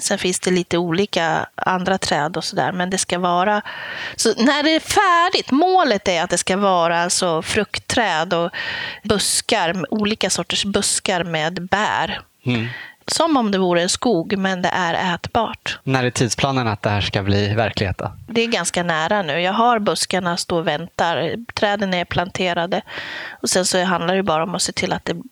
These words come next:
Speaker 1: ser snyggt ut också. Till hösten är det klart.
Speaker 2: Ja, och sen har du ju några olika hus.
Speaker 1: Ja, <laughs> just det. Jag har, eh, jag har ett glädjehus som, eh, kan tolkas på olika
Speaker 2: <laughs>
Speaker 1: sätt. Men
Speaker 2: Ja.
Speaker 1: jag har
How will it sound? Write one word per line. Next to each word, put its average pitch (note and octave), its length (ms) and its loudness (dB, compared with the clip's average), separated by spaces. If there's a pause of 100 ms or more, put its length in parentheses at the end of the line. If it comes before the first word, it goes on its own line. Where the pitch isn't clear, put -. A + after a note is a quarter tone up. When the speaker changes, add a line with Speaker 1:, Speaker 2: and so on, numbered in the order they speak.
Speaker 1:
ser - 160 -2
snyggt - 420 -2
ut - 160 -6
också. - 300 -2 (360)
Till F#3 120 2
hösten F3 400 0
är D3 100 -2
det E3+ 60 -2
klart. - 460 -6 (380)
Speaker 2:
Ja, D3+ 180 4
och - 100 0
sen G3 160 4
har A3+ 140 4
du A3 60 2
ju F#3+ 160 2
några D#3+ 420 2
olika C#3 400 2
hus. B2+ 640 0 (320)
Speaker 1:
Ja, A#3 140 2 (320)
<laughs> E4+ 60 4
just E4 380 2
det. G3 180 2
Jag G#3+ 160 2
har, C#4 380 4 (460)
eh, A#3+ 100 2
jag A#3 200 2
har C#4 120 4
ett B3 120 0
glädjehus A3+ 1040 2 (200)
som, G#3+ 440 2
eh, F#3 600 0 (200)
kan A3+ 260 2
tolkas A#3+ 680 2
på - 160 -2
olika A3 400 2
Speaker 2:
<laughs> - 0 -
Speaker 1:
sätt. - 460 2
Men C#4+ 160 6
Speaker 2:
Ja. C#4+ 80 6
Speaker 1:
jag C#4+ 60 6
har C4+ 340 4